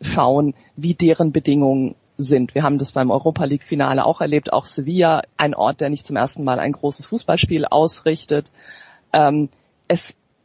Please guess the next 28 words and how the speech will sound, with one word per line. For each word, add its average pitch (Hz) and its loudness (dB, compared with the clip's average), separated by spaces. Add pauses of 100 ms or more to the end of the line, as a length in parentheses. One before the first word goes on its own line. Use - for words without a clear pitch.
es 165 -4
wird 226 0
offensichtlich, 208 -6
finde 175 -6
ich, - -8
sowohl 165 0
von 165 2
den 160 2
lokalen 160 0
Organisatoren, 160 0
aber - 0
eben 151 -4
vor - -6
allem 180 2
von 156 -4
der 147 -2
uefa, 196 -4 (500)
die 180 -6
das 170 -2
halt 151 -4 (260)
einfach - -10
ja 131 -6
dominiert, 143 -2
dann 170 0
so 165 2
ein 165 4
Ereignis, 160 0 (560)
ähm, 156 2